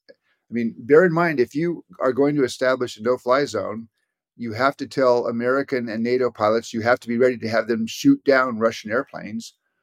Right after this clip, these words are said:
Moreover, given the array of air defenses, including in Belarus,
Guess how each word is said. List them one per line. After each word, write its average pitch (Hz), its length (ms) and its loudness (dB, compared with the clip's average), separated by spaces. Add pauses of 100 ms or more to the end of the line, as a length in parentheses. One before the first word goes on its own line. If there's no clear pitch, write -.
(300)
Moreover, 131 760 2 (100)
given 156 280 0
the 127 140 0
array 139 260 4
of 120 180 0
air 160 200 2
defenses, 110 680 -4
including 127 480 -2
in 110 160 -2
Belarus, 135 800 2